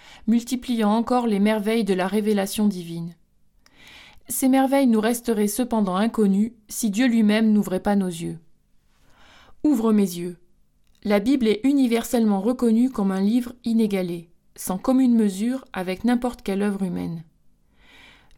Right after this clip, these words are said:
Tout esprit sincère reconnaît le puissant intérêt des récits historiques, la poésie éternelle des psaumes, la beauté sublime de l'histoire de Jésus, la force de raisonnement d'un apôtre Paul.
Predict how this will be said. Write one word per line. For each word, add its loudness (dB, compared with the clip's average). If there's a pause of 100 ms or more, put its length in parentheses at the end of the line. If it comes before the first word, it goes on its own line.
Tout -4
esprit -2
sincère 0
reconnaît 2
le 0
puissant -4
intérêt -2
des 0
récits -2
historiques, -4 (400)
la 0
poésie 0
éternelle -2
des 0
psaumes, -2 (500)
la -2
beauté 0
sublime 0
de 2
l'histoire -4
de -4
Jésus, -2 (540)
la 2
force -2
de -2
raisonnement 2
d'un 0
apôtre -6
Paul. -10